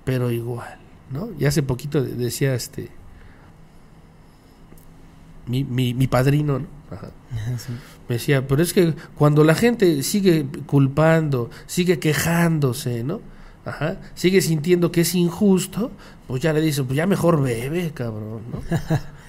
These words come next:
Speaker 1: O sea, ya mejor vuelve a beber o vuelve a drogarte, porque no, ya no lo haces, pero sigues sufriendo igual o hasta peor, ¿no? Entonces vuelve a beber, a ver si esta vez sí ya tocas fondo,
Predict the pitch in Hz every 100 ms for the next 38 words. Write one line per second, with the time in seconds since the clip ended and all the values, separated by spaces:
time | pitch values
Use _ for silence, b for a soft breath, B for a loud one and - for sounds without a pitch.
0 | B B - 127 131 156 214 208 202 185
1 | 190 185 143 131 113 113 107 165 175 131
2 | 147 170 135 117 107 87 92 190 202 151
3 | 135 135 170 170 202 226 190 160 190 202
4 | 202 156 139 190 202 160 147 190 202 151
5 | 160 214 190 151 147 135 151 135 131 185
6 | 226 240 175 160 - B B B B B
7 | - 131 160 165 165 226 240 185 165 220
8 | 240 202 196 220 202 196 202 208 190 202
9 | 196 208 202 196 - 208 202 196 233